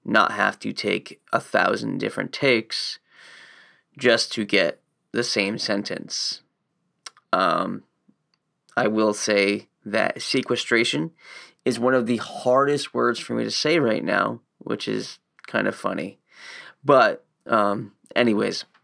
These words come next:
so I think I'll start off by discussing why I chose Saint Ambrose on the Holy Spirit.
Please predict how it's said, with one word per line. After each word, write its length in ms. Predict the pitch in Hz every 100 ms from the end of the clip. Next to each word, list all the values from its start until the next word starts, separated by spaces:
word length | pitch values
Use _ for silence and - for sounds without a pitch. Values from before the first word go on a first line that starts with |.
| _ _ _ -
so 420 | - 156 135 - _ _ - - - - _ - 76 - _ _ _ _ _ _ _ _ _ _ _
I 80 | -
think 220 | 151 220
I'll 100 | 185
start 300 | 147 - 127
off 320 | 117 113 113 -
by 320 | 107 107 107
discussing 1120 | 104 104 - 113 110 117 107 101 104 104 - _ _ _ _ _ -
why 580 | 117 113 117 117 120 82
I 180 | 110
chose 720 | 104 - 107 107 107 104 - -
Saint 440 | - - 101 90 95
Ambrose 500 | 110 101 104 107 101
on 300 | 90 101 98
the 80 |
Holy 200 | 101 98
Spirit. 640 | 101 - 104 104 98 90